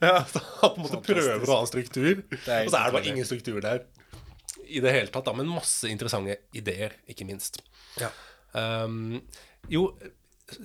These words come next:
Speaker 2: den følelsen jeg har av det, det er sånn, hvis jeg selv har tenkt på noe veldig mye,
Speaker 1: Mm.
Speaker 2: veldig mye en ting som jeg har tenkt på, så kan jeg av og til få, ha problemer med å sove om natten.
Speaker 1: Ja.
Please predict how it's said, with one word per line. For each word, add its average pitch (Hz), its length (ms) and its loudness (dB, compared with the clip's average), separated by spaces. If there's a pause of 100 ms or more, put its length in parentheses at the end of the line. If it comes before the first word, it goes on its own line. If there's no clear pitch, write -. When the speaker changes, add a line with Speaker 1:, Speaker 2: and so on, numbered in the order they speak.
(380)
Speaker 2:
den 170 260 2
følelsen 143 300 0
jeg 127 80 4
har 117 140 0
av 131 80 -2
det, 196 120 4
det 175 60 0
er 160 80 -4
sånn, 147 160 -6
hvis 147 160 -6
jeg 147 100 -4
selv 113 380 -2
har - 100 -16
tenkt 101 320 -10
på 123 120 -6
noe 135 100 2
veldig 127 160 -2
mye, 120 220 2 (180)
Speaker 1:
Mm. 104 240 -6 (760)
Speaker 2:
veldig 120 240 -2
mye 107 220 -4
en 104 80 -4
ting 131 240 -6
som - 300 -12
jeg 117 60 -6
har - 60 -2
tenkt 101 120 -10
på, 131 100 -6
så 131 80 -6
kan 127 120 -2
jeg 123 100 0
av 98 80 -6
og - 20 -18
til 101 140 -10
få, 117 140 -10 (160)
ha 113 60 -8
problemer 107 280 0
med 107 100 -6
å - 60 -6
sove 95 400 -4
om 104 80 -4
natten. 160 400 -4 (220)
Speaker 1:
Ja. 123 160 -10